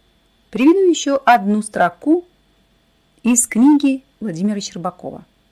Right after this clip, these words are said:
Корни прославянского языка уходят вглубь тысячелетий,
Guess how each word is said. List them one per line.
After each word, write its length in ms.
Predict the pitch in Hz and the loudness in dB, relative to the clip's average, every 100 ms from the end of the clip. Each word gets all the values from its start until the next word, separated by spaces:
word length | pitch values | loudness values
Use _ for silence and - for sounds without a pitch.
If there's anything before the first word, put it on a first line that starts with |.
| _ _ _ _ _ _ _ _ | _ _ _ _ _ _ _ _
Корни 320 | - 254 233 202 | 2 4 4 0
прославянского 760 | - - 196 208 226 - 180 | -2 0 0 2 0 -2 -2
языка 580 | 170 160 160 - 214 294 _ _ _ _ _ _ _ | -4 -6 -10 0 2 2 _ _ _ _ _ _ _
уходят 460 | 208 220 320 320 269 | -2 0 2 2 0
вглубь 360 | 240 214 294 - | -2 -2 -4 -4
тысячелетий, 880 | 254 - - 254 220 160 - - | -10 -6 -4 0 0 -2 -6 -12